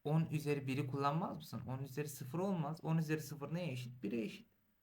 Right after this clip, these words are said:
On üzeri biri kullanacaksın burada. On üzeri bir burada ne yapıyor? On yapıyor. On üzeri bir on.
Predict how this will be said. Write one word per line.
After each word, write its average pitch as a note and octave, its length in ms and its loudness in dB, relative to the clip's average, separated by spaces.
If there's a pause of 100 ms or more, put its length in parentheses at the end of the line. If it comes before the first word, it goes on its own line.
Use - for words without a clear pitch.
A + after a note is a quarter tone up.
(680)
On F3+ 160 4
üzeri G#3 360 4
biri D#3+ 340 4
kullanacaksın B2 840 0
burada. - 240 -14 (1600)
On F#3 160 6
üzeri B2 340 2
bir A#3 260 -2 (180)
burada D3 540 -2
ne D#3+ 120 2
yapıyor? B2 400 -2
On G#3+ 140 -2
yapıyor. E3 520 -2 (460)
On D#3+ 120 4
üzeri B2 320 -2
bir G3+ 100 -2
on. B2+ 280 -2